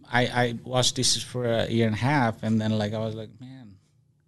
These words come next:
I mean, I, I'm loving this." I'm, I'm just, I, just by watching, I was, like, so fascinated. So this was one event, uh, that kind of turned around everything, and then I got this opportunity during that event, like, "You know what? We need a hand.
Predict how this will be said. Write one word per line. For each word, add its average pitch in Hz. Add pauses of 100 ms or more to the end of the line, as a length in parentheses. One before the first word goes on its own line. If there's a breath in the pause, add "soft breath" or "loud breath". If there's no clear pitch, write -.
(640)
I 104
mean, 117
I, 113
I'm 123
loving 123
this." 107
I'm, -
I'm 135
just, 127
I, - (160)
just 160
by 170
watching, 139
I 131
was, 123
like, 113
so 120
fascinated. 107
So 151
this 170
was 208
one 139
event, 135 (720 soft breath)
uh, 113 (340)
that 123
kind 165
of 170
turned 139
around 127
everything, 117
and 113
then 113
I 123
got 135
this 127
opportunity 123
during 123
that 107
event, 110
like, 107 (340)
"You 123
know 120
what? 120 (180)
We 123
need 117
a 101
hand. 107